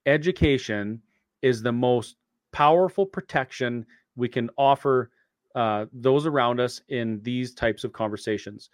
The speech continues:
If we're educated as to the reality and the facts, then, uh,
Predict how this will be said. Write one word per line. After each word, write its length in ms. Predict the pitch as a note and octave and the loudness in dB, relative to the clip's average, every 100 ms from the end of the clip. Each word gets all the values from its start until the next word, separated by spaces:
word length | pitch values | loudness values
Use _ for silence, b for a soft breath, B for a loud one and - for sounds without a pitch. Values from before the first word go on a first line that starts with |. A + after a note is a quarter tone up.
| b b - | b b -18
If 140 | G#2 | -6
we're 120 | G#2 | 0
educated 480 | A#2 C#3 D3 D3 C#3+ | 2 0 0 2 2
as 100 | C#3 | 0
to 100 | - | -2
the 40 | A#2+ | -2
reality 440 | A#2+ A#2+ D3 C#3 | 2 2 2 0
and 60 | A#2+ | -6
the 60 | |
facts, 460 | - C3+ G#3 - - _ _ _ _ | -2 -2 -2 -8 -20 _ _ _ _
then, 400 | A#2+ A2 A2 G#2 | -2 0 0 -2
uh, 300 | G#2+ G#2 G2+ | -2 -2 -2